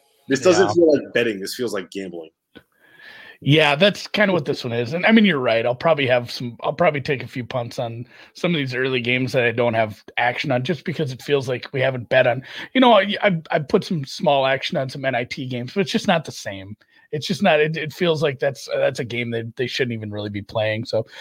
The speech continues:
Speaker 2: um, before we get into tomorrow's action, did you have any thoughts on Drake Wichita? You know, with the, uh, with the, they're getting him back. It, it's,
Speaker 1: Yeah.
Speaker 2: it's
Speaker 1: I, I
Speaker 2: every,
Speaker 1: don't,
Speaker 2: every,
Speaker 1: I don't
Speaker 2: everybody, everybody's piling on Drake right now. Like, the whole
Speaker 1: Yeah.
Speaker 2: world. Like,
Speaker 1: And,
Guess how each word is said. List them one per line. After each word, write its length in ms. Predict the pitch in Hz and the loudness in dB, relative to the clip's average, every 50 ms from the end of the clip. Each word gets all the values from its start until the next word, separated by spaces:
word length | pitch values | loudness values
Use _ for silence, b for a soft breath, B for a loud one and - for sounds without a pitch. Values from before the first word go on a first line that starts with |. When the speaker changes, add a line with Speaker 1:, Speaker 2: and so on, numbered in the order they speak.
| B B B B B | B B B B B
Speaker 2:
um, 400 | 196 190 180 170 156 160 151 135 _ _ _ - - | 6 6 6 6 4 0 -2 -4 _ _ _ -10 -4
before 260 | 214 190 - 254 240 | -4 2 6 6 8
we 80 | 233 220 | 8 8
get 140 | 202 226 220 | 6 6 6
into 520 | 208 202 170 - 208 208 202 185 165 156 151 - | 4 4 4 4 2 4 4 2 0 -2 -6 -8
tomorrow's 520 | - - 165 165 196 311 339 254 170 147 | -6 -4 2 6 6 8 8 6 6 4
action, 280 | 151 143 143 - 170 147 | 0 0 0 -4 -8 -6
did 140 | 151 170 233 | -4 0 0
you 60 | 262 | 0
have 80 | 233 | 2
any 100 | 247 240 | 0 0
thoughts 260 | - - 233 226 220 - | 2 2 2 2 2 0
on 140 | 208 180 | -4 -4
Drake 340 | 147 175 170 185 196 190 - | -4 -4 -4 -4 -6 -4 -4
Wichita? 540 | 185 185 - - 202 180 202 190 185 190 185 - _ _ _ _ _ _ _ _ - | -6 -6 -4 -6 -4 0 0 2 2 0 -2 -4 _ _ _ _ _ _ _ _ -8
You 80 | 156 156 | -4 -4
know, 120 | 151 147 | -2 -2
with 200 | 143 147 147 - | -2 -4 -4 -6
the, 240 | 160 147 143 143 139 | -10 -6 -2 0 2
uh, 280 | 135 135 135 139 143 143 _ _ _ - | 2 2 2 0 -2 -6 _ _ _ -14
with 160 | - 131 _ | -14 -14 _
the, 120 | - - - _ - - - - - - | -16 -20 -20 _ -20 -20 -20 -20 -14 -2
they're 120 | 214 233 226 | 0 0 4
getting 220 | 202 247 226 240 | 4 4 6 6
him 120 | 233 220 190 | 6 8 8
back. 560 | 190 180 185 190 196 196 196 196 196 - 190 | 8 8 8 8 8 6 6 6 4 2 -2
It, 120 | 175 175 | -4 -2
it's, 220 | 165 185 180 - 117 | -2 -2 -4 -2 -2
Speaker 1:
Yeah. 420 | 110 107 104 98 95 92 90 - - - - | -2 0 0 0 0 0 0 -4 -6 -4 -4
Speaker 2:
it's 160 | 190 180 - | -4 0 2
Speaker 1:
I, 80 | 123 135 | 2 4
I 40 | - | 6
Speaker 2:
every, 240 | 208 - - - - | 6 8 8 8 8
Speaker 1:
don't, 40 | - | 6
Speaker 2:
every, 200 | 202 196 226 220 | 6 6 6 6
Speaker 1:
I 40 | 196 | 6
don't 140 | 185 - - - | 4 2 4 4
Speaker 2:
everybody, 400 | 247 247 262 262 220 240 233 - _ _ _ - 202 180 - - | 4 6 6 6 6 6 6 4 _ _ _ 0 0 0 2 2
everybody's 400 | 226 247 254 214 233 226 185 - | 0 2 4 4 4 4 4 2
piling 380 | - 185 170 160 151 143 135 | 2 2 4 4 2 0 -4
on 100 | 127 120 | -6 -8
Drake 320 | 110 - 113 98 95 _ - | -8 -8 -10 -12 -12 _ -14
right 140 | 85 80 _ | -16 -16 _
now. 180 | 90 98 95 _ _ _ - | -16 -18 -18 _ _ _ -14
Like, 120 | 147 135 | -10 0
the 60 | - 196 | 4 6
whole 200 | 190 220 214 208 | 8 10 10 8
Speaker 1:
Yeah. 100 | 143 143 | 8 6
Speaker 2:
world. 180 | 139 135 135 135 - _ _ _ _ _ _ _ | 4 4 2 0 -4 _ _ _ _ _ _ _
Like, 200 | 95 - 131 139 | -10 -6 -4 -4
Speaker 1:
And, 120 | 131 120 | -4 -6